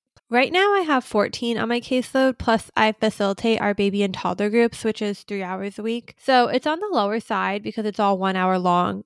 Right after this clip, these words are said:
direct service, mostly weekly, but also some two and three times a week kids.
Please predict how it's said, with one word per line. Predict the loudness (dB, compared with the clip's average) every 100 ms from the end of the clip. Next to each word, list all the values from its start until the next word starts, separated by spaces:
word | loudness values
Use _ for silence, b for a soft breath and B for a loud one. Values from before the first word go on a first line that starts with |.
| -2
direct | -2 -2 -4
service, | -2 0 0 -2 -20 _
mostly | 0 2 4 2
weekly, | 2 2 2 2
but | 2 2
also | 2 2 0 -2 -4
some | -6 -4 -4 -6
two | -4 0 0 -2
and | -4 -4
three | -6
times | -4 -6 -6 -6
a |
week | -6 -8
kids. | -6 -4 -4 -8